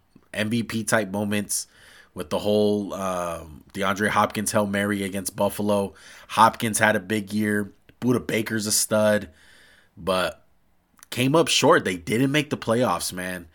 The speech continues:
I don't, I think they're a year away, but I would, I would give them a B plus. I think they're a little bit a-,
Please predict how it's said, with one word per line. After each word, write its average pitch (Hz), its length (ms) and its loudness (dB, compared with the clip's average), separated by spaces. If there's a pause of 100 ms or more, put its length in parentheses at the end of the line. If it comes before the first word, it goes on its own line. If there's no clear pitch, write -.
(340)
I 98 100 2
don't, 110 180 2
I 101 120 2
think 117 280 -2
they're 117 200 2
a 101 60 2
year 98 280 0
away, 113 480 4 (480)
but 87 420 -4 (600)
I 101 120 6
would, 147 260 2 (100)
I 151 100 2
would 196 180 4
give 202 180 2
them 190 160 0
a 156 60 4
B 139 200 -2
plus. - 520 0
I 107 120 0
think 127 260 -2
they're 120 300 4
a 113 120 -4
little 123 340 2
bit 131 160 2
a-, 117 220 2